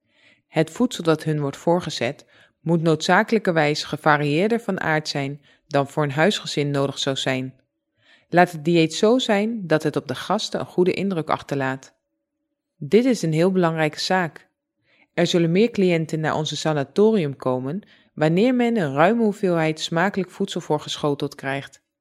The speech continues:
Keer op keer ben ik in onze sanatoria hongerig en onvoldaan van tafel gegaan. Ik heb met diegenen die de leiding over de instituten hadden gesproken. Ik heb hen verteld dat het dieet soepeler moet zijn en het voedsel smakelijker.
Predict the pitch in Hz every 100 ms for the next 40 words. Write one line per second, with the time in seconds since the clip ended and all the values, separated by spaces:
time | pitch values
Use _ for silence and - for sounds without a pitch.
0 | _ _ _ _ _ _ 220 240 240 240
1 | 180 170 151 147 - 208 214 190 180 -
2 | 165 160 160 160 139 139 131 131 - 175
3 | 220 220 214 - - 147 - 220 214 175
4 | 156 151 165 - 196 208 170 147 143 147
5 | 139 143 _ _ _ _ _ _ _ _
6 | 160 175 165 156 156 - 196 196 147 165
7 | 139 143 143 156 190 160 - 143 143 -
8 | 147 - 143 196 190 127 123 135 151 -
9 | - 202 233 131 131 - _ _ _ _
10 | 185 208 185 170 156 156 180 240 - -
11 | 170 147 - 131 165 226 - 226 220 165
12 | 143 - 139 131 131 _ 165 156 - 233
13 | - - 175 180 208 147 - 131